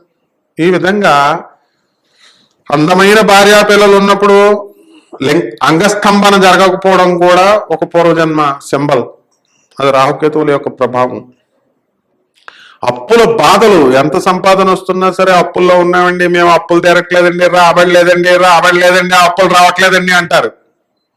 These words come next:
ఇది కూడా పూర్వజన్మ కర్మే, వాడి జీవితాంతం ఏడవడమే వాడి పని.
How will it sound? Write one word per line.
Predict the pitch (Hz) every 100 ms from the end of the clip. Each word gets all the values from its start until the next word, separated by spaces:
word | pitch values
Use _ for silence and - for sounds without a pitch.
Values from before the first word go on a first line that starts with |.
| _ _ _ 123
ఇది | 127 151
కూడా | 175 185
పూర్వజన్మ | 185 196 185 180 180
కర్మే, | 175 165 156 156 147
వాడి | 139 143
జీవితాంతం | 139 147 156 165 170
ఏడవడమే | 160 147 147 147 147
వాడి | 143 139
పని. | 135 127 123